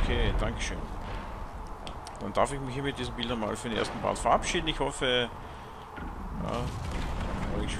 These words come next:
Warwick, Warwick schaut sich da ein bisschen die Gegend an. Okay, kann er gar nicht zwischen den Helden herschalten. Ja, da brauchen wir erst die, da müssen wir erst weiter im Tutorial kommen.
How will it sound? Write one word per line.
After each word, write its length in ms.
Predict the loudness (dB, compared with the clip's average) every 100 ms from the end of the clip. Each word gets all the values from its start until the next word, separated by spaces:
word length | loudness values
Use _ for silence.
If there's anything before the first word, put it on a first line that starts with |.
| -2
Warwick, 320 | -2 -2 -2 -2 -2 0
Warwick 220 | -2 -2
schaut 160 | -4
sich 140 | -4 -4
da 80 | -4
ein 80 | -4
bisschen 220 | -4 -6 -6
die 220 | -4 -4 -4 -6 -4 -4 -4 -4 -4 -6 -6 -8 -8 -8 -8 -8 -6
Gegend 400 | 2 2 2 0
an. 440 | 6 8 6 0 -4 -6
Okay, 160 | -6 -4
kann 160 | -2 0
er 60 |
gar 120 | 0
nicht 140 | -2 -2
zwischen 240 | -4 -4
den 120 | -2
Helden 280 | 0 0 2
herschalten. 500 | 0 0 2 2 0
Ja, 100 | -4
da 60 | -4 -2
brauchen 160 | -2
wir 80 | -2
erst 160 | -4 -4
die, 80 | -4 -2 0 0 2 2 2 2 0 -2 -2 -2
da 60 |
müssen 120 | 0
wir 100 | 0
erst 120 | 2 4
weiter 260 | 4 4 0
im 100 | 0 -2 -4 -6 -6 -6 -4 -2
Tutorial 580 | -2 0 0 0 0 -2 -2 0
kommen. 320 | 2 4 2